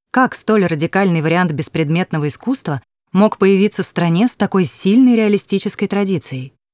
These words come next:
Как искусство прошло путь от Чёрного моря Константина Айвазовского, расположенного слева,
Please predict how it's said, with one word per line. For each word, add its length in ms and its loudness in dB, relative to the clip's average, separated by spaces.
Как 260 0
искусство 520 -2
прошло 380 -2
путь 240 -2
от 120 -4
Чёрного 460 0
моря 280 2
Константина 640 -2
Айвазовского, 680 -4
расположенного 680 -2
слева, 440 -6